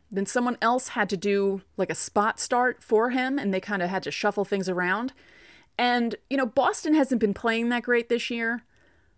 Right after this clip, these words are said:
but that screwed them up big time, and they lost three out of four against Toronto. So when people talk about how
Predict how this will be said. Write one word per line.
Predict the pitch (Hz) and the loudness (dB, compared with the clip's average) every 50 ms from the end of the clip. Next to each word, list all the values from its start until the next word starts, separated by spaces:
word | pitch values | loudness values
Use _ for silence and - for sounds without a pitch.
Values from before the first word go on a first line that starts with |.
| _ _ _ _ _ _ - | _ _ _ _ _ _ -2
but | 180 220 220 220 208 - - - | 2 4 6 6 6 4 2 0
that | 208 190 240 269 - - | 2 2 2 2 2 0
screwed | - - 277 254 | -2 0 0 2
them | 208 190 185 | 2 4 4
up | 196 175 - - 139 - - | 4 4 2 -2 -2 0 2
big | 196 196 - | 2 2 2
time, | - 170 156 143 135 135 - - | 0 0 0 0 0 -2 -6 -4
and | 180 180 | 0 2
they | 185 | 6
lost | 185 202 208 208 - - | 6 6 6 4 2 -2
three | - 226 226 269 311 311 | -6 -4 -2 0 2 4
out | 254 | 4
of | 185 - | 2 2
four | - - - 208 202 190 165 147 - - - - _ _ - | 0 2 4 6 6 6 6 4 0 -6 -14 -20 _ _ -2
against | 185 175 175 165 - - - | 0 0 0 0 -2 -4 -4
Toronto. | 170 151 131 117 - - - - - - - - _ _ _ - - - - - - _ _ - | -2 0 0 0 -2 -2 -4 -6 -6 -6 -10 -14 _ _ _ -20 -20 -20 -20 -20 -20 _ _ -12
So | - - 269 262 254 247 247 240 247 240 - | -4 0 2 4 4 6 4 4 2 2 2
when | 220 254 247 247 | 0 0 0 0
people | - - 285 302 - 339 320 311 285 | -2 -4 -4 -2 0 0 -2 -2 -2
talk | - - 226 226 226 | -2 -2 -2 -2 -2
about | - 220 202 190 175 165 151 139 - - _ - | -2 -2 0 2 2 2 0 0 -4 -10 _ -16
how | - - - 190 175 165 160 156 151 151 147 147 147 | -12 -8 -6 -4 -2 0 2 2 2 2 0 -2 -4